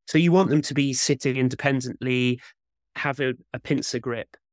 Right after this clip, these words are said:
but you don't necessarily expect them to be pulling to stand and walking around yet. And that's a really good communication station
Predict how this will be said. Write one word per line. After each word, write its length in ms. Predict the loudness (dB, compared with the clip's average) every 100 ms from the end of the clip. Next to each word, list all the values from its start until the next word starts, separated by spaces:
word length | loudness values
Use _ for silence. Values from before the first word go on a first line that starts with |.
| _
but 120 | -6
you 80 | -2
don't 180 | 0 0
necessarily 600 | -2 -4 -4 -4 -6 -8
expect 400 | -10 -8 -8 -8
them 120 | -14
to 100 | -10
be 120 | -10
pulling 260 | -4 0 0
to 120 | -2
stand 320 | -6 -4 -4 -6
and 120 | -10
walking 280 | -8 -6 -6
around 320 | -4 -6 -10
yet. 200 | -14 -16 _ _ _ _ _ _ _ -6
And 180 | -4 -4 -4
that's 260 | -4 0
a 60 | 0
really 520 | 4 6 8 6 2
good 360 | 2 0 0 -2
communication 760 | 0 0 0 0 -2 -2 -8
station 600 | -6 -6 -6 -8 -12 -14